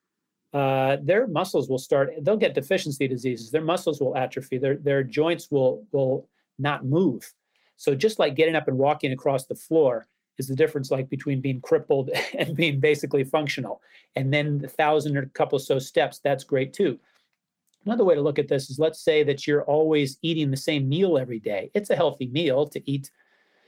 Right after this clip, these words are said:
you know, steak, potatoes, and broccoli. But if you're, that's your meal every single day, that's not as good as, <laughs> you know, varying it around. It's similar with exercise too.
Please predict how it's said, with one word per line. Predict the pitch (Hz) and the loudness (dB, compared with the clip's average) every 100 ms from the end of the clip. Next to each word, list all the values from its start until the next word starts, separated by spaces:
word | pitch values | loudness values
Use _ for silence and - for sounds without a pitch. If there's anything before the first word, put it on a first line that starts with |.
| _ _ - | _ _ -10
you | 131 | -8
know, | 131 | -6
steak, | - - 139 | -4 -2 0
potatoes, | 139 139 147 139 135 | -2 -2 0 2 0
and | 123 | -2
broccoli. | 117 160 196 120 110 | 0 0 0 -6 -6
But | 135 | -4
if | 135 147 | -2 -2
you're, | 139 | -2
that's | 175 185 | -2 -2
your | 160 | -4
meal | 147 160 139 - | 0 2 0 0
every | 196 190 156 | -2 0 -2
single | 147 170 156 135 | -2 -2 -2 0
day, | 160 190 120 113 120 _ _ _ _ _ _ _ _ _ _ | 2 2 0 -6 -12 _ _ _ _ _ _ _ _ _ _
that's | 156 156 | -2 0
not | 170 151 | 0 0
as | 135 | 0
good | - 151 143 | 2 2 4
as, | 135 - - - | 0 -6 -14 -14
<laughs> | - - | -14 -2
you | - - | 0 2
know, | 143 131 | -2 0
varying | 139 143 147 135 | 0 2 2 0
it | 131 | -2
around. | 131 156 131 120 | 0 0 0 -4
It's | 127 - | -10 -6
similar | - 160 147 | -4 -2 0
with | 131 | 2
exercise | 156 170 - 120 120 101 | 0 -2 -4 -4 -6 -4
too. | - 208 | 0 0